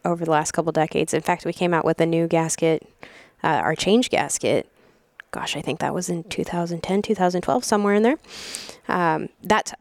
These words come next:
that gasket is best for thermal cycling. But I think the broader message is we know how to seal hydrogen effectively. We just need to make sure that all of the learnings we currently have from existing industries transition to these new technologies as well.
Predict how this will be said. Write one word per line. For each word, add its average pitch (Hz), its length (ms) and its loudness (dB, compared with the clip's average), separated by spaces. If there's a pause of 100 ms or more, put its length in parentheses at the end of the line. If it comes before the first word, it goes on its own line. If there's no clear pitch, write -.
that 196 180 -2
gasket 170 340 -2
is 165 120 -2
best - 280 0
for - 80 -4
thermal 170 320 0
cycling. - 580 -4 (580)
But 214 100 -4
I 196 60 -6
think 277 180 -10
the 247 80 -4
broader 196 340 2
message 165 340 0
is 160 260 0
we 196 180 4
know 208 180 6
how 214 160 4
to 190 80 2
seal 175 220 2
hydrogen 165 500 0
effectively. 151 760 -2 (500)
We 180 140 4
just 185 240 2
need 202 120 4
to 185 60 0
make 175 200 0
sure 170 240 6
that 170 340 2
all 180 180 2
of 180 100 0
the 175 100 -2
learnings 160 340 2
we 151 80 -2
currently 170 400 0
have 160 380 0
from 156 420 -2 (160)
existing 170 480 2
industries 185 640 2 (320)
transition 165 680 2
to - 100 -8
these 139 240 0
new 139 140 -2
technologies 98 720 -4
as 101 160 -2
well. - 280 0